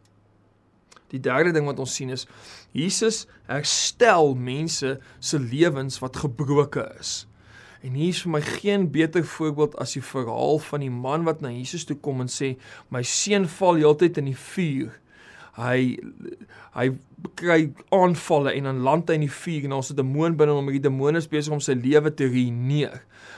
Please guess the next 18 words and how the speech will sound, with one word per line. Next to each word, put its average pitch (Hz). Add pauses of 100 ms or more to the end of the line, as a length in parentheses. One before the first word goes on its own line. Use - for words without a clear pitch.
(380)
Daai 147
pa 220
is 170 (140)
gebroken 151
want 127
hy 135
sê 175
dis 165
sy 170
enigste 190
seun 139
en 131
daarmee 143
probeer 156
hy 160
eintlik 170
sê -
is, 135